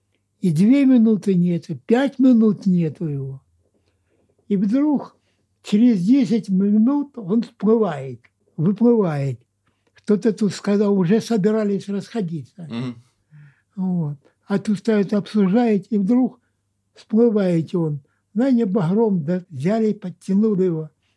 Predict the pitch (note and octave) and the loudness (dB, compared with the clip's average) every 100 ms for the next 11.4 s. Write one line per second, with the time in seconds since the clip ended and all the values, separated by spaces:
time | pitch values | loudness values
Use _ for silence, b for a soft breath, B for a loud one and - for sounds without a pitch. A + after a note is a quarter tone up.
0 | _ - F#3 B3 A#3 F#3 G#3+ G3+ G3 G#3+ | _ -2 2 2 0 -2 2 2 2 -2
1 | - F3 C#3+ B2+ C3+ C3 C3 C#3 _ _ | -4 -8 -8 -8 -10 -8 -10 -12 _ _
2 | _ _ - G3+ G#3 G3+ G#3+ G#3 G3+ - | _ _ -4 -2 0 0 0 0 -2 -2
3 | A3 G#3 F3+ F#3+ F#3 F3+ - C#4+ C#4+ F#3+ | -2 0 -2 -6 -4 -6 -2 0 0 -2
4 | C#3 _ _ G3 G#3+ G3 F#3+ A#3 A3+ G3+ | -6 _ _ -2 0 2 2 2 2 0
5 | F#3 E3 - D3 D#3 F#3 F3+ B3+ F#3+ G#3+ | 0 -2 -6 -6 -2 -2 0 0 2 2
6 | F3 F#3+ C#3 C3+ B2+ - _ _ _ _ | 4 2 0 -4 -10 -18 _ _ _ _
7 | _ _ _ F3+ F3+ A#3+ A3 G#3+ G3+ G3 | _ _ _ -2 0 0 -2 0 -2 -2
8 | F#3+ F#3+ G3 - A3 G3 F3+ F#3+ A#3+ A3+ | -2 0 0 0 0 2 2 2 2 0
9 | F#3 D3 C#3+ B2+ E3+ F#3 F3 A3+ - G3 | -2 -4 -4 -4 -2 -2 -2 -6 -6 -8
10 | F3+ A3 F3+ E3 F#3+ D#3+ E3+ E3+ A#3 A#3+ | -8 -8 -8 -8 -8 -6 -10 -6 -4 -4
11 | G#3+ D#3+ D3 | -6 -14 -14